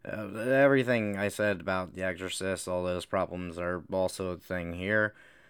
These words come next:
The final act especially falls pretty flat because the exorcism aspect is just, it's, it's lackluster.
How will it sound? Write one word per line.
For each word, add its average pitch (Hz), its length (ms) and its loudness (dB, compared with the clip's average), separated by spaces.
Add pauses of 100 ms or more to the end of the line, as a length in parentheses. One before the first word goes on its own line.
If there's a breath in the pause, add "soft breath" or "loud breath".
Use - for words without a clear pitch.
(140)
The 104 200 -12
final 107 360 0
act 101 280 0
especially 98 580 -4
falls 90 320 -4
pretty 87 240 -8
flat 113 600 4
because 87 500 -6
the 92 120 -6
exorcism 87 460 -6
aspect 87 420 -6
is 82 80 -10
just, 80 300 -10
it's, - 320 -16
it's - 160 -20
lackluster. 95 800 -2